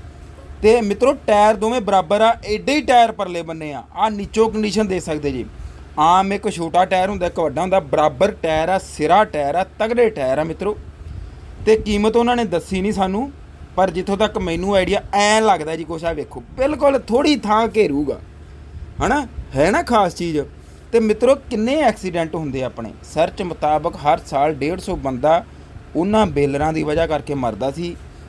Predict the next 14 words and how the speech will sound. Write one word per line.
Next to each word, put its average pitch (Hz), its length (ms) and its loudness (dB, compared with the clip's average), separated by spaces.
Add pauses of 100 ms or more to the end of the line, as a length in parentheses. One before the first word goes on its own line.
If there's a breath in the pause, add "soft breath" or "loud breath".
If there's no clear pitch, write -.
(120)
ਜਿਹੜੇ 160 300 2
ਕਿ 175 140 -2
ਪਿੱਛੋਂ, 165 480 -4 (600)
ਯਾਨੀ 147 180 2
ਕਿ 165 120 2
ਬਾਹਰ 160 340 6
ਨਿਕਲਦੇ 117 360 -10
ਸੀ। 110 140 -18 (100)
ਤੇ - 180 -10
ਇਹ 220 140 2
ਬੇਲਰ 170 300 -2
ਨਾਲ 185 220 2
ਐਕਸੀਡੈਂਟ 165 460 -2
ਬਹੁਤ 147 340 0